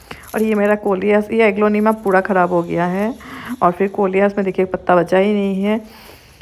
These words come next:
तो <laughs> क्या बोलूँ मैं आपको, देख के ख़राब भी लगता है, लेकिन we have to accept this fact कि gardening में ups and downs तो होंगे ही। तो ये मैं किसी और पे लगा दूँगी, एक सूखा हुआ पत्ता वगैरह कट छाट करके।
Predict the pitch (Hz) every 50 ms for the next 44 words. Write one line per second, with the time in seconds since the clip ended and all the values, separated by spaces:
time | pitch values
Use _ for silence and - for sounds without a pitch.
0 | - - - - - - - _ - - 190 180 - - 220 247 247 - - -
1 | - - - 214 208 208 202 185 190 185 180 175 180 165 165 165 175 156 - -
2 | - - - 175 175 185 - - - - 190 180 180 - 208 - - 190 190 185
3 | 190 196 214 214 208 214 - - - 220 208 208 202 196 190 185 - 185 185 180
4 | 180 180 180 175 - - 180 175 - - - - - 208 - - - - 233 226
5 | 226 - - - 214 214 240 226 - - - - - - - - - - - 196
6 | 185 180 - 170 - - - - - - - - - - - - 190 185 175 175
7 | 175 175 180 180 180 185 170 165 165 - - 190 180 170 165 170 175 170 - 185
8 | 170 160 165 170 175 180 185 190 208 220 247 285 330 - - - 277 - - -
9 | - - - - - - - - - 190 180 175 170 170 170 180 - - - 220
10 | 226 240 240 233 240 233 240 220 - - 226 220 190 185 185 190 220 208 190 175
11 | 180 180 180 196 196 196 196 220 233 240 233 - - 196 - - 202 - - 202
12 | - 196 196 196 196 190 190 - 185 185 185 180 175 185 185 190 185 175 170 -
13 | - 202 190 190 - 185 185 180 185 - 208 233